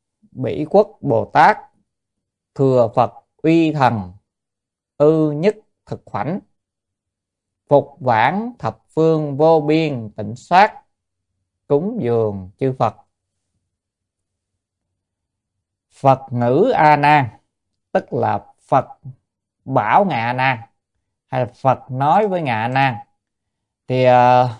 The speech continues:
Phật đây chính là Phật Thích Ca Mâu Ni, Đức Phật Thích Ca Mâu Ni, à, nói với thị giả của Ngài là Tôn giả A Nan,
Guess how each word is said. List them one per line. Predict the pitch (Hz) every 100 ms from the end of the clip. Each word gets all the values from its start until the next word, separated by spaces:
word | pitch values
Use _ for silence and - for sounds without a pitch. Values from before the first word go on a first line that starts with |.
| _ _ _ -
Phật | 131 -
đây | 143 143 139
chính | 170
là | 139 110 - _
Phật | 131 110 _
Thích | 165 -
Ca | 123
Mâu | 123
Ni, | 123 131 107 - _ _ _ _ _ _ 135
Đức | 151 -
Phật | -
Thích | 139 135
Ca | 120
Mâu | 120
Ni, | 117 107 _ _ _ _ _ _
à, | - 117 117
nói | 123 156 185
với | 175
thị | 139 117
giả | 113 104 147
của | 147
Ngài | 131 110 107
là | 104 104
Tôn | 123 120
giả | 107 104
A | 123
Nan, | 117 120 120